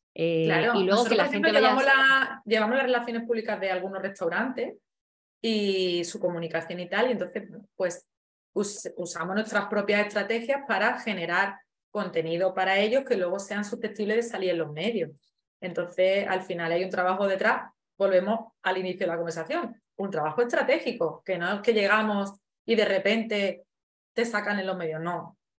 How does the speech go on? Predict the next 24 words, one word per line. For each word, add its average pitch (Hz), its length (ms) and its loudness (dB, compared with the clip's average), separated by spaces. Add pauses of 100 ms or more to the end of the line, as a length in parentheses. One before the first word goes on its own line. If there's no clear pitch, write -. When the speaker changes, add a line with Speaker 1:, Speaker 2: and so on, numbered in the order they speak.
Speaker 2:
trabajas, 190 1000 -2
trabajas, 180 840 -2
trabajas 226 800 0 (580)
y 208 420 -6 (680)
ya 175 120 -2
estás 185 200 -8
preparado 190 420 2
para 196 120 0
decir, 220 160 -4
"Venga, 240 360 -2
vamos 220 260 -4
a - 20 -4
sacar 277 320 -2
esto", 196 420 -4
y 185 120 -6
luego 160 220 0
puedes 254 180 6
salir 190 280 0
en 180 60 4
los 170 120 -2
medios 160 280 -2
o 165 40 -4
no, 302 180 0
porque 151 420 0